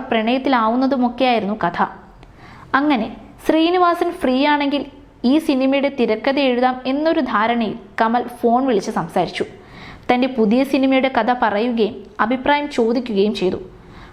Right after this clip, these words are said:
കമലും ഗണേഷ് അയ്യരും ചേർന്നാണ് ശ്രീനിയോട് കഥ പറയുന്നത്. ശ്രീനി കൗതുകപൂർവ്വം കഥ കേട്ടിരുന്നു. കഥ കേട്ട് കഴിഞ്ഞ്, "ബസ്സും പ്രധാന കഥാപാത്രം ബസ്സിലെ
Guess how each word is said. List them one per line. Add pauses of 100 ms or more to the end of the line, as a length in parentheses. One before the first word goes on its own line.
(160)
കമലും
ഗണേഷ്
അയ്യരും
ചേർന്നാണ്
ശ്രീനിയോട്
കഥ
പറയുന്നത്. (800)
ശ്രീനി (100)
കൗതുകപൂർവ്വം (220)
കഥ (100)
കേട്ടിരുന്നു. (520)
കഥ (140)
കേട്ട്
കഴിഞ്ഞ്, (480)
"ബസ്സും (180)
പ്രധാന (100)
കഥാപാത്രം
ബസ്സിലെ